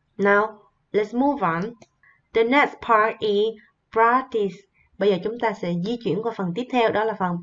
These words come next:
practice, là phần thực hành. A. Practice the conversation using the information below. Swap roles and repeat. Trong phần này, chúng ta sẽ thực hành cái cuộc hội thoại sau, sử dụng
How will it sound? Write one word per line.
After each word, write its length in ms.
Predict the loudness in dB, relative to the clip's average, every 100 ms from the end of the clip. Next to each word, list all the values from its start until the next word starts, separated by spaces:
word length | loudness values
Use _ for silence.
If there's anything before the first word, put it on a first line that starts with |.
| -4
practice, 460 | -4 -4 -6 -12 -12 _ _
là 140 | -4 -2
phần 140 | -4 -6
thực 160 | -8
hành. 300 | -2 -2 -2 -8 -20 -10 2
A. 160 | 4 4 0 -8 -20 _
Practice 480 | 4 6 6 0 -6 -6
the 80 | -8
conversation 1000 | -6 -6 -6 -6 -4 -4 -4 -4 -4 -4 -8 -16 _ -6 -4
using 300 | -4 -4 -4
the 80 |
information 800 | -6 -6 -6 -4 -4 -6 -6 -6
below. 500 | -4 -2 0 0 -2 -6 _ _
Swap 440 | _ -10 0 0 0
roles 360 | -2 -2 -2 -4 -8
and 160 | -8 -6
repeat. 360 | -6 -6 -6 -6 -12 -20 -12 -8
Trong 120 | -6
phần 180 | -4 -2
này, 280 | 0 -2 -4 -14 -6
chúng 160 | -6
ta 140 | -4 -6
sẽ 200 | -6 -6
thực 100 | -8
hành 300 | -6 -4 -4 -6 _ _ _ _ _
cái 120 | -4
cuộc 180 | -4 -4
hội 140 | -6 -8
thoại 160 | -8 -10
sau, 380 | 4 6 6 0 -12 _
sử 180 | -2 0
dụng 340 | 0 -2 -4